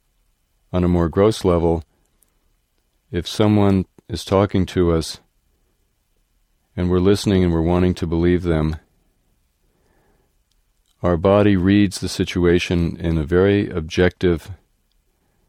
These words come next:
and unsentimental fashion and perhaps knows they're lying.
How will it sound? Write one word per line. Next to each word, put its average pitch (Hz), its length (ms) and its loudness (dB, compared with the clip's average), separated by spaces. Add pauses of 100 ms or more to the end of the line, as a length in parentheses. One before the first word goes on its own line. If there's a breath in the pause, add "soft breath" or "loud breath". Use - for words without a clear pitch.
(560)
and 82 200 -2
unsentimental 87 920 -2
fashion 80 640 -4 (1700)
and 82 200 -4
perhaps 85 420 -4
knows 82 260 0
they're 80 180 -2
lying. 80 540 0